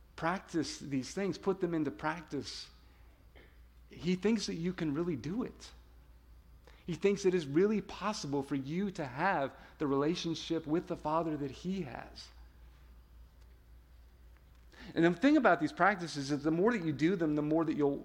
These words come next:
you'll want to do them. The more that you're opened up to the life of the Spirit, the more that you will want to be opened up to the life of the Spirit. And I gotta tell you, I came about this honestly. Um, I hit a wall in my life in ministry about six years ago. I was burned out. I was stalled out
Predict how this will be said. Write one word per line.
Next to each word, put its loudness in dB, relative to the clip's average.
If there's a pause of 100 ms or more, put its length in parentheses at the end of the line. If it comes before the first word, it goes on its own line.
you'll 6
want 0
to -10
do -6
them. -12 (320)
The 0
more 6
that 4
you're 6
opened 4
up 2
to -8
the 0
life 4
of -18
the -10
Spirit, 0
the -2
more 4
that -6
you 2
will 2
want -2
to -4
be -2
opened 0
up 2
to -2
the -4
life 0
of -14
the -12
Spirit. 0 (1120)
And 6
I 8
gotta 8
tell 8
you, 4
I 4
came 0
about 6
this -2 (120)
honestly. -2
Um, -2
I 4
hit 2
a 4
wall 2
in -2 (240)
my 0
life 0 (120)
in -4
ministry 0
about 0
six -4
years 0
ago. 0
I 2
was -2
burned -2
out. 4
I -4
was -8
stalled -2
out 0